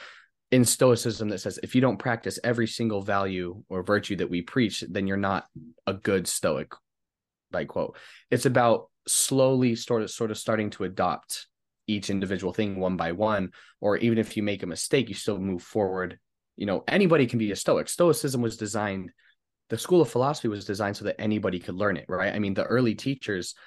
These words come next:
taught people on a porch. They taught people, you know, in the backyard of a, of a building,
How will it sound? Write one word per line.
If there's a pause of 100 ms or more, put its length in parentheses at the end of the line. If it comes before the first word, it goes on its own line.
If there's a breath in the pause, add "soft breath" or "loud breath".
(280 soft breath)
taught
people
on
a
porch.
They
taught
people,
you
know,
in
the
backyard
of
a,
of
a
building,